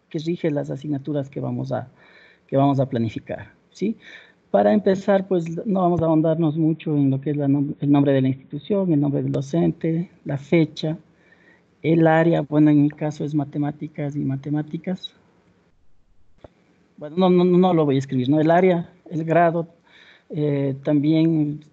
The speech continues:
en mi caso sería primero de bachillerato general universitario,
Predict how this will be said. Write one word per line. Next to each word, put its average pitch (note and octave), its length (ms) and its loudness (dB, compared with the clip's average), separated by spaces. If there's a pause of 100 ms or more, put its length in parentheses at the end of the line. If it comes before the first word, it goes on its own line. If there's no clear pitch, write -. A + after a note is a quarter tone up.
en D3 260 2
mi C#3 80 0
caso D#3 380 -6
sería D3+ 260 0
primero D3 400 2
de C3+ 680 -2
bachillerato C#3+ 480 -2
general C#3+ 260 0
universitario, E3 640 0